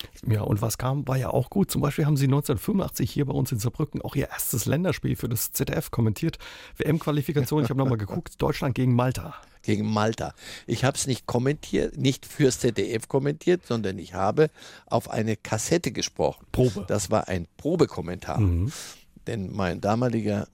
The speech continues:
Speaker 2: Chef, dann Mentor und heute mein, einer meiner ältesten und besten Freunde, Dieter Kürten, sagte, der war damals Sportchef gerade geworden,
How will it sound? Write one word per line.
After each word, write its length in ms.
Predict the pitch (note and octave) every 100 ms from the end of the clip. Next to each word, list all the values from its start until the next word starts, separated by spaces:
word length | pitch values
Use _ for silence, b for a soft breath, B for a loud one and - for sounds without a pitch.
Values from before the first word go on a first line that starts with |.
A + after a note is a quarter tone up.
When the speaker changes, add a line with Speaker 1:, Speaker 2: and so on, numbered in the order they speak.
| -
Speaker 2:
Chef, 540 | - B2 D#3 E3 - - _ _ _ _ _ _ -
dann 300 | - G2+ F#2+
Mentor 720 | G#2 B2+ D3 D3 C#3 C#3+ D2 -
und 220 | G#2 F#2
heute 420 | G#2 A2 A2 A2 G#2
mein, 440 | G2 G2 F#2+ - _
einer 220 | G#2+ G2
meiner 240 | F#2+ F#2 -
ältesten 480 | G#2 A#2 G#2+ -
und 80 | F#2+
besten 320 | G2 F#2 -
Freunde, 360 | - G2 A2+ A#2
Dieter 280 | G2 F#2+ F#2+
Kürten, 400 | A2+ G#2+ A#2+ A#2+ B B B B B
sagte, 480 | - G2 A2 - C3 -
der 220 | C#3+ G#2+
war 80 | G2
damals 220 | F#2+ F2+
Sportchef 520 | - G2+ A2+ - B2 -
gerade 300 | G#2 G#2+ G#2+
geworden, 500 | F#2+ F#2 G2 G#2